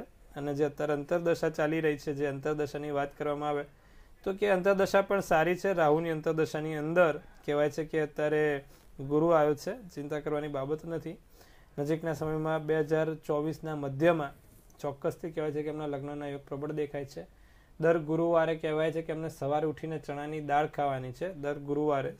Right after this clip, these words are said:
સવારે ઉઠીને ચણાની દાળ ખાય. બીજું, ગુરુવારે બને એટલા શક્ય હોય તો પીળા કલરના કપડાં એમને કહેજો કે પહેરવાનું રાખે. ગુરુવારના દિવસે શક્ય હોય એટલા પીળા કલરના કપડાં પહેરવાનું રાખે. ત્રીજી વસ્તુ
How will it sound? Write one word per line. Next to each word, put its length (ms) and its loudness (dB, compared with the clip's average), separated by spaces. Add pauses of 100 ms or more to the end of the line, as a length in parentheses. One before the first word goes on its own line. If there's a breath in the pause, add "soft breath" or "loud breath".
સવારે 220 -2
ઉઠીને 340 -6
ચણાની 400 -4
દાળ 300 4
ખાય. 280 -4 (600 soft breath)
બીજું, 340 6 (360 soft breath)
ગુરુવારે 400 8
બને 260 4
એટલા 180 0
શક્ય 400 -4
હોય 100 4
તો 100 0
પીળા 420 6
કલરના 440 0
કપડાં 500 -2 (200)
એમને 180 -2
કહેજો 260 -2
કે 120 -4
પહેરવાનું 600 -2
રાખે. 300 -16
ગુરુવારના 540 2
દિવસે 340 -2
શક્ય 320 -6
હોય 80 2
એટલા 140 -4
પીળા 260 -2
કલરના 360 -4
કપડાં 360 -6
પહેરવાનું 380 -4
રાખે. 300 -6 (640 soft breath)
ત્રીજી 300 8
વસ્તુ 520 4